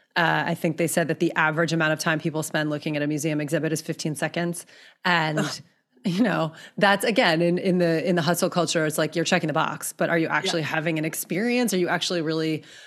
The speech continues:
Speaker 1: letting the art touch you in the way that art is meant to do? I mean, that's really
Speaker 2: Mm-hmm.
Speaker 1: why we love art, is because it moves us and touches us in a different way. So
Speaker 2: Yeah.
Speaker 1: in, if they can find ways, like you were just describing, to encourage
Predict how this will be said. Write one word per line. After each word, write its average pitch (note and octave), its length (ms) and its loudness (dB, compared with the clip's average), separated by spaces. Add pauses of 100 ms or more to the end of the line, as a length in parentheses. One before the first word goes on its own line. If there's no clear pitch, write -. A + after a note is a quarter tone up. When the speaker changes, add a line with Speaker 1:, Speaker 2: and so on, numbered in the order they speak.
Speaker 1:
letting E3+ 480 2
the F3 180 0
art D#3+ 400 -2 (140)
touch - 340 -2
you D#3+ 200 0
in E3+ 120 -2
the D#3 100 -2
way D3+ 200 -2
that D3 240 -2
art D#3+ 240 0
is D#3 340 -4
meant D#3+ 360 -4
to E3+ 100 -4
do? E3+ 320 0
I - 20 -2
mean, D3 140 -4
that's D3 240 -6
really D3+ 200 0
Speaker 2:
Mm-hmm. F#3 100 0
Speaker 1:
why C#3+ 200 -2
we D3 220 -4
love E3 280 0
art, D3 220 -8
is D3 140 -8
because C#3+ 260 -8
it - 100 -10
moves D#3 300 -4
us D#3+ 180 -2
and D#3 80 -4
touches D#3+ 280 -4
us D3+ 160 -4
in D#3 80 0
a D#3 60 0
different D3+ 280 -2
way. D3 320 0
So D3 320 0 (400)
Speaker 2:
Yeah. - 80 -2
Speaker 1:
in, G3+ 180 4
if F#3+ 200 0
they G3 100 6
can F#3+ 160 2
find F3 340 2
ways, D#3+ 300 4
like D3+ 160 -2
you D#3 60 0
were D3+ 80 -2
just D3 160 -6
describing, D#3+ 540 2
to F3 160 2
encourage E3 760 0